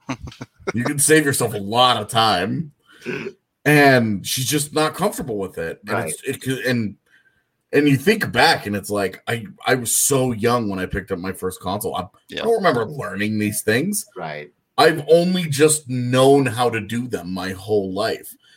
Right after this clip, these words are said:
Speaker 3: Right.
Speaker 2: And so it's bl-, it blew my mind. Like
Speaker 1: Yeah.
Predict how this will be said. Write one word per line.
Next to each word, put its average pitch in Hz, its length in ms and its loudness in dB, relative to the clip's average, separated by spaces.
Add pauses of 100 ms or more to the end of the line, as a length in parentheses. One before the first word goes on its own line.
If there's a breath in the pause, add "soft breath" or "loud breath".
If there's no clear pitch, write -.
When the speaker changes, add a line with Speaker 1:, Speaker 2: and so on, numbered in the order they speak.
(120 soft breath)
Speaker 3:
Right. 87 180 -4
Speaker 2:
And 131 100 0
so 123 260 2
it's - 160 -10 (500)
bl-, 147 260 -2
it - 360 -2
blew 170 420 2
my 156 240 6
mind. 110 480 0
Like 104 180 -2
Speaker 1:
Yeah. 98 80 -10